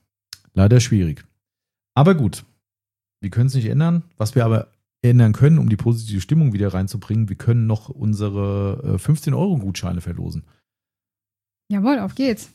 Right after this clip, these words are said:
Speaker 1: Genau, also ihr wisst Bescheid, Social Media Gewinnspiel. Ich muss das ja immer wieder erklären, wer zum ersten Mal einschaltet, auf unserer Website gibt's eine Info dazu. Ansonsten, wer bei uns bestellt, hat einen Flyer dabei, wo es auch drin steht. Macht entweder Social Media Beitrag Story, wo ihr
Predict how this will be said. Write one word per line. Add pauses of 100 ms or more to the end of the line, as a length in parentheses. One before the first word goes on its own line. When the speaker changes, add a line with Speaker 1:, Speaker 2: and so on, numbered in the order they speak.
(240)
Speaker 1:
Genau,
also
ihr
wisst
Bescheid,
Social
Media
Gewinnspiel.
Ich
muss
das
ja
immer
wieder
erklären,
wer
zum
ersten
Mal
einschaltet,
auf
unserer
Website
gibt's
eine
Info
dazu.
Ansonsten,
wer
bei
uns
bestellt,
hat
einen
Flyer
dabei,
wo
es
auch
drin
steht. (340)
Macht
entweder
Social
Media
Beitrag
Story,
wo
ihr